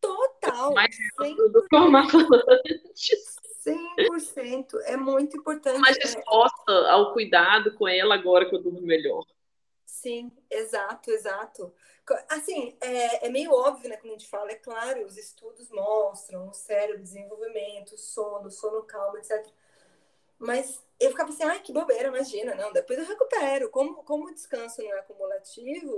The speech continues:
Speaker 1: uma noite bem dormida, não. <laughs> O contrário
Speaker 2: Não mesmo.
Speaker 1: disso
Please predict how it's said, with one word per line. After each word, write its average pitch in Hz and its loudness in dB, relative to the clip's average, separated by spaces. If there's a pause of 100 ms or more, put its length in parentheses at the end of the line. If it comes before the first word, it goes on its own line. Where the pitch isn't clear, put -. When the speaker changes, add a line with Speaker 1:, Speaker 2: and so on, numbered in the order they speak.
(140)
Speaker 1:
uma 392 -10
noite 208 -10
bem 214 -2
dormida, 233 -10
não. 226 -8 (500)
<laughs> - -14 (440)
O 240 -10
contrário 220 0
Speaker 2:
Não 190 2
mesmo. 240 -2
Speaker 1:
disso 190 -14